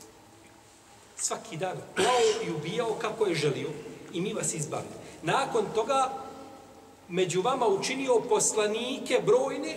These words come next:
ni jedan ummet nije imao poslanika koliko Benu Israila.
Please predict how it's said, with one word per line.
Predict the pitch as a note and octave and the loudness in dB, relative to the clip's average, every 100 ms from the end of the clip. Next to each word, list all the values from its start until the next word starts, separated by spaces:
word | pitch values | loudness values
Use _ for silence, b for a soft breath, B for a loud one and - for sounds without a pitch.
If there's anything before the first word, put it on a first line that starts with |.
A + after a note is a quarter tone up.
| - | -8
ni | F#3+ G3 | -6 -4
jedan | C#4+ C#4+ D4+ | -2 -2 -2
ummet | F4 E4 - | -2 -4 -4
nije | D4 | -4
imao | D4 C4 | 0 2
poslanika | B3+ A#3 A#3 A#3+ C4 C4+ | 2 0 0 -4 -4 -2
koliko | A#3+ A#3+ A#3 | 0 0 2
Benu | A3+ F#3 | 2 2
Israila. | - F#3 B2+ | 0 -2 -6